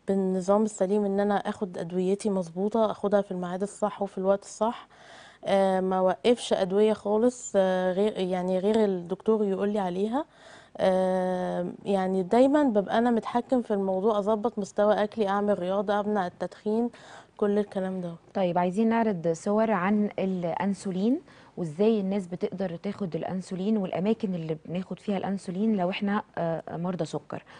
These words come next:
Speaker 2: وكلميني كده على ال-، ال-، دي الأماكن المفروض اللي على الشاشة دي؟
Speaker 1: تمام.
Speaker 2: هي دي اللي باخد فيها ال-، الأنسولين؟
Speaker 1: آم،
Speaker 2: اشرحي
Speaker 1: ال-،
Speaker 2: للناس كده يا
Speaker 1: آه،
Speaker 2: دكتور.
Speaker 1: أفضل، آه، يعني الأنسولين،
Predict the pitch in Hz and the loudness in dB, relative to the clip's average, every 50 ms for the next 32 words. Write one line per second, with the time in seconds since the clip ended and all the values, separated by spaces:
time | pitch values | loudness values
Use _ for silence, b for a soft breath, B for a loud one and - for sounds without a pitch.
0 | B B B B B 165 - 214 196 190 214 233 254 254 240 247 254 226 233 226 | B B B B B 0 2 2 4 4 6 6 6 6 4 4 2 2 2 2
1 | 208 196 208 214 220 208 196 180 180 175 175 170 170 170 - B B B B B | 2 2 0 0 0 -2 -2 -4 -4 -4 -4 -4 -6 -8 -10 B B B B B
2 | B B - 165 135 - 156 196 220 - 196 202 220 - 240 214 202 190 - - | B B -6 -6 -4 -2 0 2 2 4 4 2 2 2 0 0 0 -2 -2 -4
3 | 208 214 226 208 208 190 185 180 180 - - 214 208 - 220 190 175 220 392 - | -2 0 0 2 2 2 2 0 -2 -2 -2 -2 0 0 0 0 0 -2 -4 -4
4 | - - - - - 214 202 196 208 202 185 170 214 202 196 196 208 - 214 - | -8 -16 -18 -12 -10 -8 -2 4 6 6 6 6 4 4 4 2 0 0 -2 -4
5 | - 208 214 220 214 190 180 175 170 - - 175 185 175 - 196 185 233 427 - | 0 0 2 4 4 2 2 0 -2 -2 -2 -4 -4 -2 -2 -2 -2 -2 -4 -6
6 | - - _ b b b b b b b b b b b b - 202 202 208 208 | -10 -18 _ b b b b b b b b b b b b 0 2 4 4 4
7 | 208 202 202 202 202 202 196 196 196 196 190 - 202 - - 208 202 196 196 196 | 4 4 4 4 4 2 2 0 -2 -2 -4 -4 -2 -2 0 0 0 0 0 0
8 | 196 190 190 196 196 190 180 190 247 262 262 247 302 311 294 269 233 208 190 190 | 0 0 2 2 2 2 2 2 2 2 2 6 6 6 6 6 2 0 0 -2
9 | 190 - - 185 180 180 180 180 180 180 170 175 180 - 196 190 - - 208 196 | -2 -2 0 0 0 -2 -4 -6 -6 -6 -6 -8 -6 -6 -6 -6 -6 -4 -4 0
10 | 214 240 269 | 2 2 2